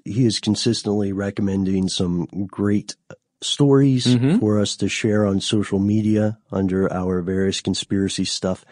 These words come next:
Speaker 1: monikers. Uh, you can also hear Christopher,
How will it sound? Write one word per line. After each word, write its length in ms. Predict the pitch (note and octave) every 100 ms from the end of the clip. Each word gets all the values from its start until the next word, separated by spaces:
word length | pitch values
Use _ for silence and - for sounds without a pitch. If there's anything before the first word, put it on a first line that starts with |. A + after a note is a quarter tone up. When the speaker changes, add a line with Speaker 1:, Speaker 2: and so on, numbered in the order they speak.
| - - - _ _ G2
Speaker 1:
monikers. 760 | G2 G2+ G2+ - A2 A#2 - - - -
Uh, 320 | F#2 F2+ - -
you 260 | - F#2+ G#2+
can 180 | A2+ G#2
also 460 | A2 - G#2 G2 -
hear 480 | - - - G2+ F#2+
Christopher, 840 | - - G#2 - G2 G2 F#2 F2+